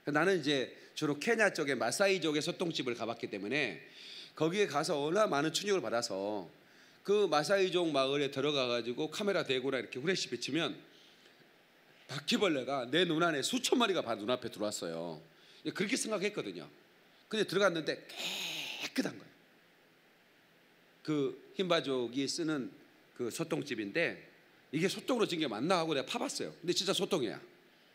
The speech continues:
소똥인데 냄새도 나지 않고 깨끗하고 바퀴벌레 한 마리가 없어요. 아, 정말, 어, 놀랬어요. 근데 그 이제 다와나가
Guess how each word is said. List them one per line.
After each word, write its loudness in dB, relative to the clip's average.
소똥인데 0
냄새도 0
나지 0
않고 -6
깨끗하고 -4
바퀴벌레 2
한 0
마리가 0
없어요. -8
아, -2
정말, 0
어, 0
놀랬어요. 0
근데 -2
그 2
이제 0
다와나가 2